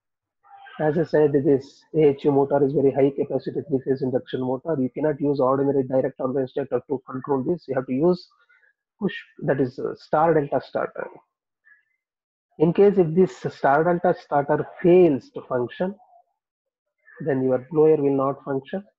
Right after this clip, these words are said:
When the blower will not function, so that fresh air will not go inside the building, even though the entire air condition, entire chiller is in working condition, in good,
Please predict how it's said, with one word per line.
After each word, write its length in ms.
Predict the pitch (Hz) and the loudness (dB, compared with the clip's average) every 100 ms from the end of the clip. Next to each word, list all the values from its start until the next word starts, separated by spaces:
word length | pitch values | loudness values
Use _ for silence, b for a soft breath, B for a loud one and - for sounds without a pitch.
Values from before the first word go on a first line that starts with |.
| _ _ _ _ - | _ _ _ _ -10
When 100 | 156 | -6
the 100 | 131 | -4
blower 380 | 123 165 175 165 | 0 2 4 4
will 140 | 160 | 2
not 280 | 156 165 - | 2 0 -2
function, 500 | 160 156 - 196 220 _ _ _ _ _ | -4 -4 -4 -4 -6 _ _ _ _ _
so 200 | _ 135 | _ -6
that 260 | 123 127 - | -4 -6 -4
fresh 360 | - 170 - | -2 -2 0
air 140 | 175 160 | 0 2
will 140 | 143 | 2
not 280 | 143 147 131 | 0 -2 -4
go 200 | 160 156 | -4 -4
inside 360 | 156 139 147 135 | -6 -4 -4 -4
the 80 | 131 | -4
building, 420 | 127 131 190 214 _ _ _ _ | -4 -2 -2 -4 _ _ _ _
even 340 | - 156 156 151 | 0 2 2 2
though 240 | 165 175 - _ | 0 0 -4 _
the 120 | 156 - | -6 -2
entire 680 | 147 147 160 165 170 160 - | -2 -2 2 4 4 2 -2
air 140 | 165 147 | 0 0
condition, 460 | - 147 135 135 | 0 -4 -2 -4
entire 280 | 127 151 156 151 | -2 2 2 0
chiller 260 | 151 143 135 | -2 0 0
is 100 | 127 | 0
in 100 | 127 | 0
working 340 | 123 - 127 | -2 -4 -8
condition, 400 | 123 120 120 165 | -6 -6 -6 -4
in 180 | 139 127 | -4 -4
good, 160 | 143 | -6